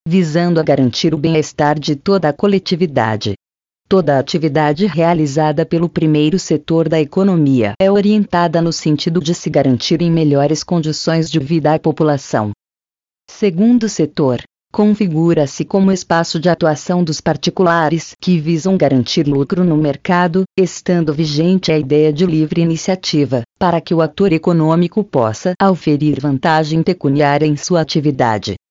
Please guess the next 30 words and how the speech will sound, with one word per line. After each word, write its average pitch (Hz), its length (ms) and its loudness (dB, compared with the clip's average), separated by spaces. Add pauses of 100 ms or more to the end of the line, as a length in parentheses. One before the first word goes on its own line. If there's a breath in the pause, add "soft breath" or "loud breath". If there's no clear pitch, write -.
(340)
Este 165 320 0
setor 160 460 0
da 160 140 0
economia 139 760 2
é 165 140 2
o 156 60 0
campo 180 360 0
de 165 140 2
atuação 185 500 0
da 226 80 0
iniciativa 165 720 0
privada. 131 600 -2 (540)
A 170 100 2
exploração 160 800 0
direta 165 440 0
de 165 120 2
atividade 151 640 0
econômica 143 600 0
pelo 190 300 2
Estado 151 500 -2
só 156 160 -2
será 165 380 0
permitida 160 840 0
quando 156 320 2
necessária 165 640 -2
aos 165 220 -2
imperativos 165 800 -2
da 180 160 2
segurança 147 640 0
nacional 160 640 0